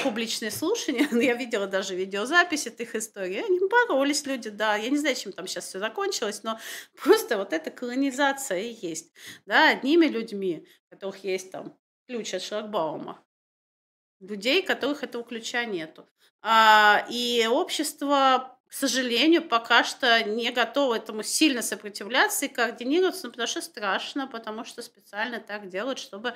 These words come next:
люди не, но вот именно вот эти сетевой локальные, локальные ка-, точки, где люди с-, объединяются друг с другом и как-то начинают в доме, в поселке, не знаю, по интересам,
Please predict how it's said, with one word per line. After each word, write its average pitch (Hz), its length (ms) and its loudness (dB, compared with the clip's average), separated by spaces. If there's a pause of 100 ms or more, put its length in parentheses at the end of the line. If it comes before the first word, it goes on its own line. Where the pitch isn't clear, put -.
(460)
люди 233 180 -10
не, 226 160 -4
но 226 240 0
вот 233 200 -2
именно 254 260 4
вот 240 160 -4
эти 262 260 -4 (220)
сетевой 254 540 0
локальные, 226 840 0 (220)
локальные 226 500 2
ка-, 190 180 -4
точки, 254 440 -2
где 185 200 -8
люди 226 240 -6
с-, - 160 -8
объединяются 202 760 0
друг 196 120 -10
с - 40 -20
другом 190 380 -6
и 160 60 -10
как-то 214 280 -4
начинают 180 360 -6 (200)
в 208 160 -20
доме, 294 420 0
в - 60 -20
поселке, 269 880 -6 (400)
не 233 80 -14
знаю, 247 280 -2
по 285 120 0
интересам, 262 1200 0